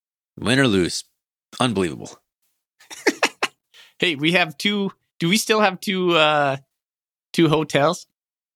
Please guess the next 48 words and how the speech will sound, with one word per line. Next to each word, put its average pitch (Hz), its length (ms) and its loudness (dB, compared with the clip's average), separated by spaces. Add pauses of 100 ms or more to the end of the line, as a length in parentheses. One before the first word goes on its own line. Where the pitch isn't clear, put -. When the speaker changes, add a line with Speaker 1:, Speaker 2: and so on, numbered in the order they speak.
(440)
Speaker 2:
Did 147 140 -8
you - 40 -16
cancel 143 340 -2
one 135 120 2
of 139 80 2
them? 156 180 0
Speaker 1:
<laughs> - 100 -4
Yeah, 107 160 2
we 101 120 -4
do. 127 240 0 (380)
We 117 100 4
still 202 300 2
do 156 180 0
have 98 220 -4
two 95 160 -4
hotels. 82 540 -8 (840)
I - 40 -6
booked 113 320 -2
two. 151 200 2
Not 131 200 0
sure 123 200 2
which 120 180 2
one 127 140 2
to 104 60 2
Speaker 2:
<laughs> 104 120 2
Speaker 1:
book. 131 320 2 (200)
Um, 92 380 -6 (720)
I 113 60 -4
don't 117 120 2
know 117 60 2
what 117 120 2
we 113 60 2
wanna 113 140 2
do 113 140 0
about 104 260 -2
that. 92 160 0
If 95 120 -4
anyone's 113 260 0
listening 131 240 2
to 104 40 2
this - 140 2
and 101 160 2
needs 117 180 0
a 113 80 4
hotel 117 300 0
room, 104 200 0
I 98 60 0
guess, 101 340 -2